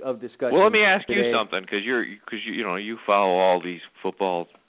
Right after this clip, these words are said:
Speaker 2: you know, you follow football probably as much, if not more, than anybody I know. Um,
Speaker 1: Mm-hmm.
Speaker 2: don't you think in the off season, at least the college stuff is more interesting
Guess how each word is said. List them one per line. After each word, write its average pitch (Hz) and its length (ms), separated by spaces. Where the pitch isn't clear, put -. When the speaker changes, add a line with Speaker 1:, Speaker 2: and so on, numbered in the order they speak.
Speaker 2:
you 107 100
know, 85 120
you 98 180
follow 104 240
football 95 300
probably 92 400
as 85 80
much, 98 320
if 85 80
not 87 160
more, 95 220
than 87 140
anybody 85 260
I 76 80
know. 92 180
Um, 101 320
Speaker 1:
Mm-hmm. 104 140
Speaker 2:
don't 165 260
you 165 60
think 156 240
in 127 60
the 110 100
off 113 260
season, 123 480
at 107 60
least 110 260
the 107 80
college 113 460
stuff 120 240
is 98 80
more 107 200
interesting 135 540